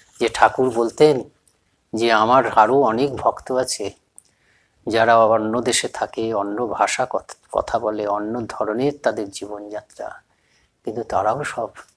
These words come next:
পরম ভক্ত আমার। তারপরে বললেন, "আমাকে মা দেখিয়ে দিয়েছেন, বলে দিয়েছেন যে তোমরাই সেই ভক্ত।" সবাই একদম স্তম্ভিত,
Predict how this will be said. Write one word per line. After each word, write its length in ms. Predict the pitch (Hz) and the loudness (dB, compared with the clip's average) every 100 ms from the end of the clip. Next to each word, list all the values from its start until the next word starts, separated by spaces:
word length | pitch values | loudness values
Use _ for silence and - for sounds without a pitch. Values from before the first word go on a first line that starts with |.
| _ _ _ _ - | _ _ _ _ -2
পরম 360 | 107 113 120 | 0 2 0
ভক্ত 400 | 95 101 - - | -2 -6 -8 -12
আমার। 360 | 98 92 92 - - _ _ _ _ _ _ _ _ _ _ _ _ _ _ - | -8 -8 -8 -10 -16 _ _ _ _ _ _ _ _ _ _ _ _ _ _ -4
তারপরে 280 | 98 92 101 | -4 -2 -6
বললেন, 380 | 98 98 98 95 - _ _ _ - | -4 -6 -8 -12 -18 _ _ _ -10
"আমাকে 320 | 101 107 117 | -6 -4 -4
মা 300 | 107 98 107 | -2 -2 -2
দেখিয়ে 400 | 101 98 - 117 | -4 -8 -8 -6
দিয়েছেন, 460 | 113 110 - - 92 _ _ _ _ 101 | -4 -6 -6 -12 -16 _ _ _ _ -4
বলে 220 | 101 107 | -4 -4
দিয়েছেন 440 | 113 113 - 104 | -4 -6 -6 -8
যে 80 | 107 | -8
তোমরাই 460 | - 95 101 110 127 | -8 -8 -4 -6 -6
সেই 260 | - 98 - | -8 -10 -10
ভক্ত।" 440 | - - - 113 - _ _ _ | -18 -20 -18 -20 -20 _ _ _
সবাই 360 | - 107 113 107 | -10 -4 -4 -4
একদম 360 | 107 - 101 101 - _ - _ _ | -8 -10 -10 -12 -20 _ -20 _ _
স্তম্ভিত, 680 | - - - 117 110 117 - | -10 -6 -2 -2 -2 -6 -4